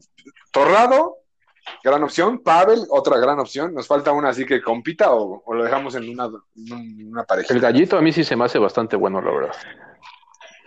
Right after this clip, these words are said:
Speaker 1: Pinche Gallito, güey, es, es una daga, güey. Esa pinche amarilla, por culpa de Rafa Márquez, güey, nos costó el partido contra Holanda también.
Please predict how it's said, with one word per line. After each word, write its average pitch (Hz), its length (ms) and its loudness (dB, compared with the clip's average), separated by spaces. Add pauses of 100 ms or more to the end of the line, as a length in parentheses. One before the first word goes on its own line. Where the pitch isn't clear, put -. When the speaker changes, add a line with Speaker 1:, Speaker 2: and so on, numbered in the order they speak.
(540)
Speaker 1:
Pinche 170 260 -2
Gallito, 113 420 0
güey, 98 160 -2
es, 127 120 4
es 131 240 2
una 123 160 -2
daga, 104 300 2
güey. 80 200 -10
Esa 202 240 0
pinche 208 240 -2
amarilla, 156 320 2
por 160 360 -2
culpa 247 320 2
de 196 60 4
Rafa 170 280 2
Márquez, 156 420 -2
güey, 190 160 0
nos 151 160 -4
costó 123 260 -2
el 147 80 0
partido 147 360 2
contra 110 320 -2
Holanda 113 340 -8
también. 98 320 -20